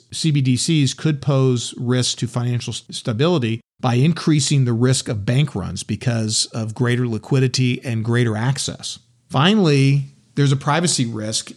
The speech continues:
in that whoever's running the C B D C would have access to spending habits of individual users, so they could track their spending. So that's a little bit scary to know that the government could go back and look at all your spending.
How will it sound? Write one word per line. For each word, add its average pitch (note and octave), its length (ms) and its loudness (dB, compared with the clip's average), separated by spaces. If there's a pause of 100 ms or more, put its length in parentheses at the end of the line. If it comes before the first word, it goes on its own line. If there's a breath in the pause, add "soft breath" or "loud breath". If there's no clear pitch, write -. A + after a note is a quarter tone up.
in C3+ 220 0
that A#2+ 300 -8 (340)
whoever's C#3+ 400 2
running B2+ 480 -2
the A2 480 -8 (160)
C - 160 -2
B C3 100 4
D A#2 180 0
C C3 460 2 (380)
would D3 100 2
have C3+ 160 2
access B2+ 680 -2 (160)
to C3+ 240 4
spending F3 400 2
habits A2 380 -4
of A#2+ 120 -2
individual B2+ 460 2
users, C#3+ 400 -2
so A#2 140 -4
they C3 160 0
could C3+ 180 -2
track D3 340 0
their B2 160 0
spending. - 520 -2 (200)
So C3 140 0
that's C#3 200 2
a D3 40 2
little C3+ 120 4
bit C3 140 2
scary A#2 480 0 (200)
to B2+ 100 -2
know B2 320 0
that A2 140 -4
the B2 60 -4
government C3 400 2
could B2 120 0
go A#2 100 0
back A#2+ 300 0
and A2 80 -2
look C3 160 -2
at G#2+ 60 -4
all B2+ 200 2
your A#2 140 4
spending. B2 560 0